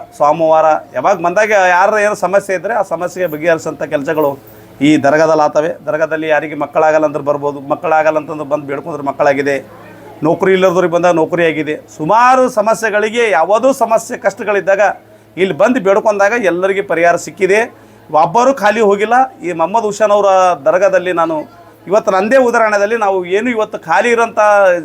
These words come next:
ಪೇಪರ್ ಇದ್ದಂಗೆ ಇದ್ದಿದ್ದೆ ನಾವು. ಇವತ್ತು ನಾವು ದೊಡ್ಡದು ಒಂದು ಬುಕ್ ಆದಂಗೆ ಆಗಿದ್ದೇವೆ. ಅದಕ್ಕೆ ಇವತ್ತೆಲ್ಲ ದೇವರ ಆಶೀರ್ವಾದ, ಇವತ್ತು ದೊಡ್ಡ ಪ್ರಮಾಣದಲ್ಲಿ ನಮಗೆ ಆಶೀರ್ವಾದ ಕೊಟ್ಟಿದ್ದಾನೆ.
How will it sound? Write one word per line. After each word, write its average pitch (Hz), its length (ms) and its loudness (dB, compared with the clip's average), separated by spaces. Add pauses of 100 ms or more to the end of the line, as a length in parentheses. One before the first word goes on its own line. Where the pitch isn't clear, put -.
(480)
ಪೇಪರ್ 196 300 0
ಇದ್ದಂಗೆ 214 280 -2
ಇದ್ದಿದ್ದೆ 165 200 -4
ನಾವು. 113 320 -10 (460)
ಇವತ್ತು 196 320 0
ನಾವು 202 160 4 (720)
ದೊಡ್ಡದು 214 380 -2
ಒಂದು 202 160 -2
ಬುಕ್ 226 180 -6
ಆದಂಗೆ 202 220 2
ಆಗಿದ್ದೇವೆ. 147 320 -4 (200)
ಅದಕ್ಕೆ 226 240 -8
ಇವತ್ತೆಲ್ಲ 208 300 0 (260)
ದೇವರ 190 160 0 (100)
ಆಶೀರ್ವಾದ, 165 360 -6 (100)
ಇವತ್ತು 170 200 -2 (100)
ದೊಡ್ಡ 165 180 -2 (140)
ಪ್ರಮಾಣದಲ್ಲಿ 156 500 -2
ನಮಗೆ 147 220 -4 (500)
ಆಶೀರ್ವಾದ 165 320 2 (100)
ಕೊಟ್ಟಿದ್ದಾನೆ. 151 380 -2